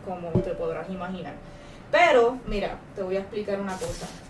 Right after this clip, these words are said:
Dice acá que esto es una de las cosas que me resultó más preocupante, que luego de emitir una orden ejecutiva de emergencia por el gobernador, el go-, el, el gobernador podrá, mediante orden ejecutiva,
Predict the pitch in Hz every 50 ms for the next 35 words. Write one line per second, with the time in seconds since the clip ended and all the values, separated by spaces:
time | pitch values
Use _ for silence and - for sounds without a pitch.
0 | - - - - - - - - - - - - - 240 240 - 277 269 269 277
1 | 262 233 214 190 196 196 185 175 175 202 208 - 277 262 262 269 262 269 269 262
2 | 262 247 - - 247 247 269 262 254 - 226 208 196 196 190 196 202 190 190 -
3 | 190 185 - - 180 196 220 226 - - 240 240 226 226 233 240 226 208 196 -
4 | - 147 151 147 - - - - - - - - - - 240 220 202 202 190 165
5 | - 185 202 233 247 262 285 311 320 330 330 320 294 311 320 311 311 311 302 302
6 | 302 302 294 294 285 302 285 285 285 277 294 294 294 277 277 277 269 269 269 277
7 | 262 285 277 269 277 - 226 196 190 190 190 190 190 190 196 190 185 185 185 185
8 | 196 220 262 254 220 220 - - - - - - - - - - - - - -
9 | - 233 208 190 185 175 165 165 170 170 165 - - - 170 160 165 175 165 160
10 | 170 180 220 285 320 320 294 - 202 190 185 185 202 247 277 269 233 - - -
11 | 202 190 190 185 170 170 170 - 175 170 156 - - - 180 190 226 254 277 294
12 | 311 320 294 302 294 - 269 247 220 196 196 202